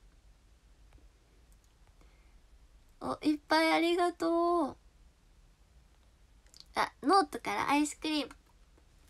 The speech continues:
<laughs> ラーメンマーボーさんからペンライト、ありがとうございます。ウキウキたん、ピロピロおじちゃん。ずっとハートありがとう。ず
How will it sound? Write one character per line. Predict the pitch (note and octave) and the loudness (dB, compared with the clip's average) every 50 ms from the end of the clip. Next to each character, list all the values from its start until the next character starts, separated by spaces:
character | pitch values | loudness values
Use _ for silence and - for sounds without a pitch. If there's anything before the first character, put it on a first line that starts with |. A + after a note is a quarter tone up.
| - - - - - - | -20 -20 -20 -20 -20 -20
<laughs> | - - - C#5+ D5 - - - - - - - - - - - - - - - | -20 -16 -16 -16 -16 -16 -20 -20 -20 -20 -20 -20 -20 -20 -20 -20 -20 -20 -6 0
ラ | C#4 C#4+ D#4 | 2 2 4
ー | D#4 | 4
メ | D4 D4 D4 | 4 2 4
ン | |
マ | D4 D4 D4 C#4 B3+ | 4 6 6 6 4
ー | |
ボ | A#3 A#3 A#3 A#3 A#3+ | 2 0 -2 -4 -4
ー | |
さ | A#3+ A#3 G#3 | -4 -6 -8
ん | G3+ - | -6 -4
か | G#3 G#3 | -4 -2
ら | G3+ G3+ G3+ | -2 -2 -4
ペ | - - B3+ B3+ | -4 -6 -6 -4
ン | B3 | -4
ラ | B3 | -6
イ | A#3+ A#3 | -6 -4
ト、 | - | -2
あ | - C#4 | -2 0
り | D4 | 0
が | D#4 D4+ | 0 0
と | D4+ | 0
う | D4+ | 0
ご | D4+ | 2
ざ | D#4 | 2
い | D4+ | 0
ま | D4+ D#4+ | 0 -2
す。 | D4+ - C#4+ | -4 -2 -4
ウ | D4 | -4
キ | D4 - D4+ D4 D4 | -2 0 0 2 0
ウ | C#4 | 0
キ | - - C4+ C4 | -2 -6 -8 -6
た | - - B3+ B3 A#3+ - | -2 -2 0 0 0 -2
ん、 | D4 | -2
ピ | - D4+ | -2 0
ロ | D4 D4+ D4 | 2 0 0
ピ | D4 D4+ D4+ | 0 0 0
ロ | C#4+ C#4+ C#4+ C#4+ | 2 4 4 2
お | D4 | 2
じ | D4 D4 C#4+ C#4+ | 0 -2 -4 -4
ち | - | 0
ゃ | C4 B3 A#3+ A#3+ - | 2 2 2 2 0
ん。 | - - - - - - - - | -4 -8 -16 -20 -20 -18 -8 0
ず | - F#4+ | 4 4
っ | A4+ - - | 4 4 4
と | - G4 F#4+ | 4 4 4
ハ | D#4+ F4+ F#4 F#4+ | 6 6 6 6
ー | F#4+ | 6
ト | - F#4 F#4 | 4 2 2
あ | E4+ | 2
り | E4+ E4+ E4+ | 4 2 2
が | F4 F4+ F4 | 2 0 0
と | - C4 | -2 -6
う。 | B3+ | -6
ず | - - | -4 -4